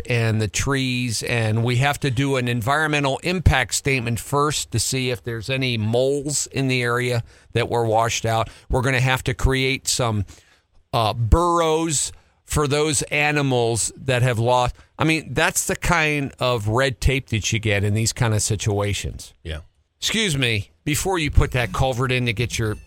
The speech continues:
Speaker 1: people moving back, we, we have to, we have to do a load restriction study for
Speaker 2: Mm-hmm.
Speaker 1: semis that are crossing.
Speaker 2: It's
Speaker 1: And
Speaker 2: like, it's like during the pandemic when Trump lifted the sanctions on truckers' hours.
Speaker 1: Right.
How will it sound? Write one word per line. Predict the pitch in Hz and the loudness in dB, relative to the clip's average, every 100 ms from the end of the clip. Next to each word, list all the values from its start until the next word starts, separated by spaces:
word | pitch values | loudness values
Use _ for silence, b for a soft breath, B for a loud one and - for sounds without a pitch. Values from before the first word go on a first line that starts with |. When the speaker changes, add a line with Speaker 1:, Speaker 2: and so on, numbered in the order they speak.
| - | -4
Speaker 1:
people | 147 - 120 | -4 -2 -2
moving | 120 117 113 107 | -2 -2 -2 -2
back, | 120 110 - | -2 -4 -4
we, | 170 147 - - | -4 -4 -6 -8
we | 185 160 | -2 0
have | 147 139 | 0 -2
to, | - 113 107 135 | -2 -4 -4 -4
we | 147 | 0
have | 127 - | 0 -2
to | - 104 98 | -4 -4 -4
do | - - 113 110 - | -6 -2 -2 -2 -4
a | 107 | -4
load | 101 107 123 127 127 | -4 -2 0 0 -2
restriction | 101 113 107 - 127 - - 123 113 | -2 0 0 -2 -4 -4 -2 0 0
study | - 123 113 110 107 | 0 0 0 0 0
for | 95 107 | -2 0
Speaker 2:
Mm-hmm. | 113 127 113 | 2 2 0
Speaker 1:
semis | 113 113 110 | 0 0 -2
that | 113 107 | -4 -4
are | 107 | -4
crossing. | - 113 110 - 113 107 104 - B B B | -2 0 2 0 -2 0 0 -2 B B B
Speaker 2:
It's | 160 | 0
Speaker 1:
And | 92 90 90 | 2 4 2
Speaker 2:
like, | 80 | 0
it's | 165 - | -4 -2
like | 190 175 | -4 -2
during | 180 165 | -2 -2
the | 147 | 0
pandemic | 151 139 135 123 87 | 0 0 0 -2 -2
when | 110 104 98 82 - - | 0 2 2 0 -2 -2
Trump | 151 135 113 | 0 0 -2
lifted | 113 131 127 92 | -4 -2 -4 -4
the | 92 | -2
sanctions | 131 123 - 110 98 | 0 0 0 -2 0
on | 95 92 | 0 0
truckers' | 117 - 110 95 | -2 -2 -2 -2
hours. | 85 71 76 104 | -2 -4 -4 0
Speaker 1:
Right. | 104 95 | 2 0